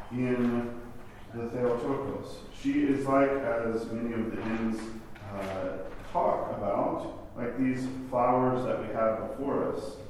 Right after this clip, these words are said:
And in all their beauty, there's so many angles and so much richness in this feast. To talk about the Theotokos, to talk about,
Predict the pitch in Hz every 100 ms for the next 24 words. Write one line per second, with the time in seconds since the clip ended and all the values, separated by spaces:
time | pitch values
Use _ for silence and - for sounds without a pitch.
0 | - - 113 113 117 123 120 117 - 135
1 | 147 147 139 135 135 117 117 113 113 139
2 | 139 139 135 123 123 123 123 120 117 -
3 | - - - - - 117 110 - 147 151
4 | 143 - - 123 131 104 107 107 104 101
5 | - - 117 113 110 107 - 101 131 135
6 | - - - - - - 131 131 131 156
7 | 160 - 127 127 123 123 - - - -
8 | - 110 131 123 - 139 139 135 - -
9 | - - - - - - - - - 143
10 | 143 143 - 117 117 113 113 113 -